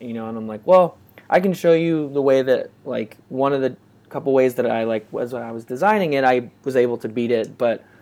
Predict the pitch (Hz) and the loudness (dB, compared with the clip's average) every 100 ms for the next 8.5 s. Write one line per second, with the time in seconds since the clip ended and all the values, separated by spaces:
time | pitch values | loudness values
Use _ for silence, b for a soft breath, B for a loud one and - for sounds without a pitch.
0 | B B 160 165 151 131 127 123 113 107 | B B 0 2 -2 0 0 0 0 -2
1 | - _ - 110 107 113 _ _ _ _ | -8 _ -14 -12 -14 -16 _ _ _ _
2 | _ 151 151 131 139 135 123 - _ _ | _ -10 -6 -6 -2 0 -2 -6 _ _
3 | _ _ _ _ _ _ - 160 131 208 | _ _ _ _ _ _ -12 -4 0 2
4 | 202 170 165 165 143 135 135 135 131 127 | 4 6 4 2 0 0 0 2 2 0
5 | 139 123 127 127 127 120 117 113 123 127 | -8 -14 -10 -6 -4 -4 -8 -8 -4 -2
6 | 113 113 110 107 - - 151 143 127 117 | -2 -4 -6 -8 -18 -18 -12 -8 -8 -10
7 | - 131 123 - 117 110 127 120 110 117 | -8 -6 -6 -6 -6 -6 -10 -12 -10 -10
8 | 117 117 - 117 113 | -12 -16 -14 -12 -14